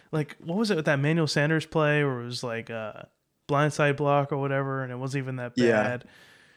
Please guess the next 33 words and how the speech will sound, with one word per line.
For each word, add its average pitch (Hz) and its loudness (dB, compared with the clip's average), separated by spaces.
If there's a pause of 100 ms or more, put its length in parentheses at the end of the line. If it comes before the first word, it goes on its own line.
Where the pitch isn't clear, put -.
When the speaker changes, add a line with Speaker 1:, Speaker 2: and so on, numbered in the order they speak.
Speaker 2:
Yeah, 135 8
it 120 8
was, 160 6
it - -2
was 123 4
a - 4
little 165 4
Speaker 1:
That 214 6 (320)
Speaker 2:
pitiful 117 6
Speaker 1:
I 107 8
get, 139 4
Speaker 2:
of - -8
Speaker 1:
but - 0
Speaker 2:
a - 2
Speaker 1:
there's - 4
a 220 -2
Speaker 2:
call. 220 2
Speaker 1:
lot 233 4
of 160 4
other 165 4
ones 156 2
where 139 -2
it's 131 -8
like, 131 -4
let's, 185 -6
you 190 -8
gotta 208 -2
patch 123 -2
up 113 -2
these - -14
penalties. - -6 (160)
Seriously, 135 2
Speaker 2:
Yeah. 104 2